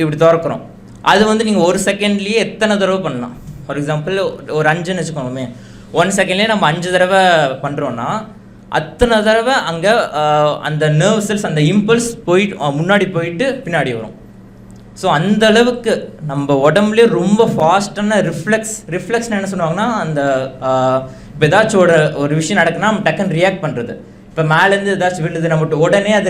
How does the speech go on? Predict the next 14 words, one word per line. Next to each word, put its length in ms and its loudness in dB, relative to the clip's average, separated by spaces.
ரியாக்ட் 200 2
பண்ணி 200 -4
நம்ம 180 -2
நவுந்து 240 0
போறோம் 180 -4
பாத்தீங்களா, 380 -6
அது 220 4
ரிஃப்ளெக்ஸ்னு 440 0
சொல்லுவாங்க. 260 -6
So, 80 2
அவ்வளோ 440 4
ஸ்பீடா, 440 2
அவ்வளோ, 320 2
ஆ, 60 4